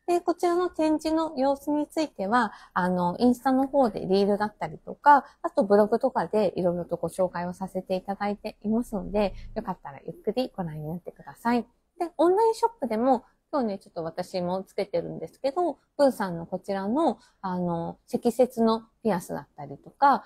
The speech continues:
えっと、ブローチ、それからラストフラワーさんのお洋服、もうちょっと残り少なくなっちゃっているんですけれども、そちらの方も、えっと、日曜日まで注文受けたまっていますので、ぜひぜひ合わせてご覧になってください。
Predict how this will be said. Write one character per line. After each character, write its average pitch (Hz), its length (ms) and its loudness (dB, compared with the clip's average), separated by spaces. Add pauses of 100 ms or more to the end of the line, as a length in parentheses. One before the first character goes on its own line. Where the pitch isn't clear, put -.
(220)
え 175 80 -2
っ 165 40 -6
と、 156 360 0
ブ 175 100 6
ロ 240 140 6
ー - 20 0
チ、 - 260 -8 (120)
そ 269 120 0
れ 262 100 2
か 294 160 -2
ら 269 80 2
ラ 240 120 2
ス - 100 -14
ト 294 100 -4
フ 330 120 -4
ラ 311 120 0
ワ 254 120 0
ー 208 100 -2
さ 170 140 -10
ん 175 140 -6
の 247 200 4 (220)
お 208 80 2
洋 202 160 6
服、 - 420 -2
も 285 140 6
う 262 40 4
ち - 80 -2
ょ - 40 2
っ - 20 -2
と 208 100 2
残 214 220 6
り 247 80 2
少 - 200 -8
な 226 100 0
く - 120 -10
な 160 80 -4
っ - 60 -12
ち - 100 -12
ゃ - 20 -8
っ - 120 -18
て - 160 -8
い - 80 -4
る 185 100 0
ん 185 80 -4
で 165 100 -4
す - 100 -18
け 226 80 -4
れ 214 120 -4
ど 240 100 -2
も、 320 260 2 (160)
そ 311 120 0
ち 311 140 -4
ら 302 120 0
の 302 140 0
方 349 260 2
も、 294 380 4 (180)
え 175 120 2
っ - 60 -10
と、 160 120 -4
日 196 280 4
曜 233 140 6
日 165 120 -4
ま 160 200 -8
で 233 340 2 (220)
注 185 160 0
文 175 200 0
受 180 120 -8
け 180 120 -6
た 185 80 -6
ま 202 160 0
っ 190 60 -2
て - 260 -8
い 175 40 -6
ま 165 120 -4
す - 140 -20
の 151 140 -14
で、 180 240 0 (180)
ぜ 208 100 -8
ひ 156 140 -12
ぜ 208 80 -4
ひ - 180 -4
合 170 100 -8
わ 170 100 -4
せ 220 160 -8
て 359 140 -4
ご 220 120 -4
覧 185 120 -4
に 156 120 -6
な 160 80 -8
っ 170 60 -12
て - 120 -10
く 170 120 -10
だ 170 200 -14
さ 269 140 0
い。 269 100 -4